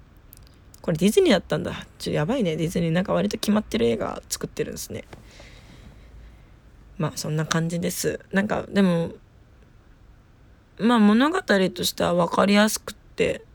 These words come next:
あと、あれですよね、あの、これなんだっけ「シング」と同じところが作ってるんだったかな。確かね、ミニオンもそうなのかな、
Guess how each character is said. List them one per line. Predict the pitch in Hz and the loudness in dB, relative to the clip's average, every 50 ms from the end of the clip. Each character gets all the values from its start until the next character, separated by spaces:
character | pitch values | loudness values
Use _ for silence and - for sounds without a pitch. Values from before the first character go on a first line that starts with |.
| - - - - - - - - - - - - - - - - - - - - - | -20 -20 -20 -20 -20 -20 -20 -20 -20 -20 -20 -20 -20 -20 -20 -20 -20 -20 -20 -8 -4
あ | - 190 | -4 -4
と、 | - - 175 170 165 170 175 - - | -2 0 0 2 2 0 -2 -4 -2
あ | 175 175 | 0 0
れ | 185 196 | 2 2
で | 220 233 | 2 0
す | 220 - 185 | 0 -2 -2
よ | 170 | -2
ね、 | 165 170 | -2 -2
あ | 170 | 0
の、 | 170 165 165 165 165 165 165 165 170 - - - - - - - - - - - - | 0 0 0 0 0 0 -2 -2 -4 -6 -12 -20 -20 -20 -20 -20 -20 -20 -20 -12 -4
こ | - | 2
れ | 220 202 | 4 4
な | 208 | 4
ん | 202 | 4
だ | 190 | 2
っ | |
け | - - - | 0 -2 0
「シ | - - - 427 494 523 392 | 2 6 8 8 8 10 8
ン | 262 | 8
グ」 | 180 165 156 165 190 214 - _ _ _ _ _ _ - - - - - - - - _ _ - - - - - - - - - - - - - | 6 6 2 0 -2 -4 -12 _ _ _ _ _ _ -20 -20 -20 -20 -20 -20 -20 -20 _ _ -20 -20 -20 -20 -20 -20 -20 -20 -20 -20 -20 -12 -6
と | - 185 170 185 | 0 4 4 6
同 | 190 202 214 220 | 6 6 6 4
じ | 214 226 | 4 2
と | 226 226 | 0 0
こ | - 233 220 | 0 2 2
ろ | 208 | 2
が | 196 - - | 0 -2 -4
作 | - - - - | -6 -6 -6 -6
っ | |
て | - - - - | -6 -6 -6 -6
る | - - | -4 -6
ん | - | -8
だ | - | -10
っ | - | -10
た | - - | -12 -10
か | - - | -6 -2
な。 | - 190 190 196 202 202 202 - - - - - - - - - - - - - - - - - - - - - - - - - - - - - - - - - - - - - - - - - - - - - _ - - - | 0 2 4 4 2 0 -2 -8 -20 -20 -20 -20 -20 -20 -20 -20 -20 -20 -20 -20 -20 -20 -20 -20 -20 -20 -20 -20 -20 -20 -20 -20 -20 -20 -20 -20 -20 -20 -20 -20 -20 -20 -20 -20 -20 -20 -20 -20 -20 -20 -20 -20 _ -20 -16 -12
確 | - 160 156 - - | -10 -10 -8 -10 -10
か | - - | -12 -10
ね、 | - 156 160 | -8 -6 -2
ミ | 165 170 220 | 2 4 4
ニ | 294 381 403 320 | 4 4 4 4
オ | 202 175 | 4 2
ン | 165 160 | 2 0
も | 156 | -2
そ | 151 - 165 160 | -2 -2 -2 -2
う | |
な | 156 - | -2 -4
の | - - | -6 -6
か | - 175 | -2 0
な、 | 196 220 226 | 0 0 0